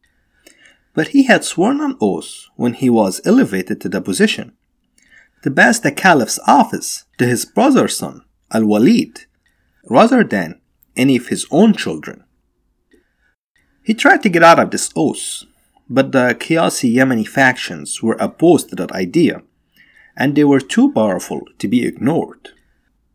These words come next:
Basically, Al-Walid, the heir, was a drunk and ineffective, so many hoped to see him rise to the office and then manipulate him for their own self-interest,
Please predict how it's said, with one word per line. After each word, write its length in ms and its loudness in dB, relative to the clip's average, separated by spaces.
Basically, 580 0
Al-Walid, 600 0
the 200 -2
heir, 280 -4
was 260 2
a 60 0
drunk 500 0
and 240 -4
ineffective, 800 -4
so 200 -8
many 240 -2
hoped 540 -2
to 100 -4
see 220 -2
him 180 -4
rise 460 0
to 80 -4
the 140 -6
office 600 -2
and 140 0
then 140 0
manipulate 600 0
him 260 -16
for 160 -4
their 220 -4
own 220 -4
self-interest, 920 -6